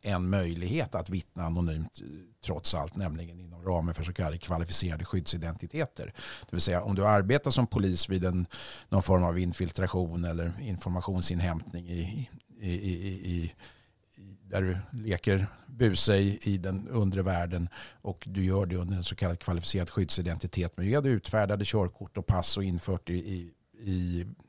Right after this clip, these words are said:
folkbokföringen, så får du också som polisman vittna under den falska identiteten, men måste också uppge att det är just en kvalificerad skyddsidentitet som sen då,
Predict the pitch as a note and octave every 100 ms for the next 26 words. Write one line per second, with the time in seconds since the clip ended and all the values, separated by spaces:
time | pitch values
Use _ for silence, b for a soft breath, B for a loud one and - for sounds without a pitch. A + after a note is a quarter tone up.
0 | - - _ A#2 - - - F#2+ F2 F2
1 | E2+ B B B - - - F2+ F2+ E2
2 | - - F2+ F#2 F2 E2 - E2+ E2 G#2
3 | G2 - G2 G2+ G#2+ A2 G2+ F#2 G2+ E2
4 | - E2 E2+ E2 - F#2+ G#2 E2+ F2 F2
5 | F#2 F2 - D2 - F2+ - - D#2+ D#2+
6 | - - - - A2 A#2+ D2+ D#2 - -
7 | E2 - E2+ - F2+ - E2+ E2+ - -
8 | A2+ - F2 D#2 D2+ D2+ D2